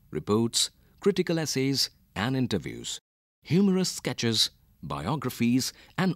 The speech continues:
autobiographies, lectures, speeches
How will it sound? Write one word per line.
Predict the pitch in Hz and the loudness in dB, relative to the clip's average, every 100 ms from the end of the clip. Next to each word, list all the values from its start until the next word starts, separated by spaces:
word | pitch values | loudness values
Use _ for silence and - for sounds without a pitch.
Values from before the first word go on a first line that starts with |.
| - | -2
autobiographies, | 190 185 135 113 165 165 85 - - - - _ _ _ _ - | -2 0 -2 -2 -4 -4 -6 -8 -8 -8 -8 _ _ _ _ -8
lectures, | 80 107 - 98 101 95 - _ - | -6 -4 -2 2 2 0 -4 _ -10
speeches | - - 147 135 143 135 | -8 0 0 2 0 0